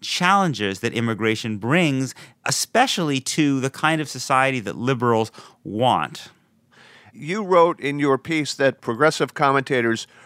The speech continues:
Speaker 2: routinely claim that there's a near consensus among economists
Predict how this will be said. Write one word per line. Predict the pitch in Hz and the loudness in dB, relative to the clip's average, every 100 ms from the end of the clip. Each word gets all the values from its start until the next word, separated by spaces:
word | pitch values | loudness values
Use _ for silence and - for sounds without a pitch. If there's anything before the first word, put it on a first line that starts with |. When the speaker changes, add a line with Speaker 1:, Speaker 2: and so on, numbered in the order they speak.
| - | -12
Speaker 2:
routinely | 127 127 - 208 214 185 | -2 -2 0 0 2 2
claim | - 143 131 127 | 0 0 0 0
that | 123 | -2
there's | 127 117 | -2 -2
a | 123 | -2
near | 120 143 180 196 | -2 2 4 2
consensus | - 156 147 - 156 147 120 110 | 0 -8 -4 0 0 0 -4 -4
among | 120 123 123 | -2 0 0
economists | 110 - 127 117 113 113 - - | -2 0 2 2 0 -2 -6 -12